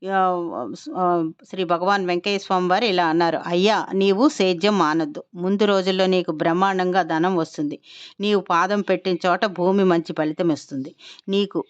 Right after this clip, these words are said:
పశువుల వలన కూడా నష్టం, ఉమ్, నష్టం వచ్చిందని చింతిస్తున్నావు. నీకు పశువుల వలన కూడా నష్టం వచ్చిందని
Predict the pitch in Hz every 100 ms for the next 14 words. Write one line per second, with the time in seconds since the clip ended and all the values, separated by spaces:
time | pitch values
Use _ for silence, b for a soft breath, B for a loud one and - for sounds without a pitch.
0 | _ - 185 220 220 208 202 196 190 185
1 | 190 185 - _ _ 170 175 - 214 208
2 | 196 - 202 185 180 175 131 - _ _
3 | _ b b b 185 180 - 220 202 185
4 | 196 196 226 190 175 175 180 - 170 147
5 | 190 196 - 190 185 202 214 208 202 190
6 | 185 180 190 156 - 196 190 180 - 185
7 | 185 294 320 185